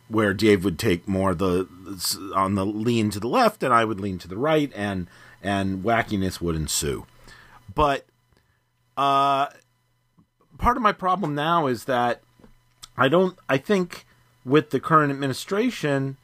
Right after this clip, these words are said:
it's not about politics anymore, so much as it's about, um, Donald Trump and what he represents.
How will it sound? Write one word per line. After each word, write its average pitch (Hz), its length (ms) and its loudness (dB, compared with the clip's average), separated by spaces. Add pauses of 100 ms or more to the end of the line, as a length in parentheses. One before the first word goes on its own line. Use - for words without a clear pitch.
(520)
it's - 240 -4
not 160 280 2
about 131 340 0
politics - 1120 -4 (580)
anymore, 82 720 -6 (500)
so - 220 4
much 127 260 2
as 113 180 0
it's 107 440 2
about, 101 500 2 (840)
um, 90 440 4 (220)
Donald 117 320 2
Trump 110 420 0
and 98 440 -2
what 98 220 -2
he 101 100 -4
represents. 92 800 -8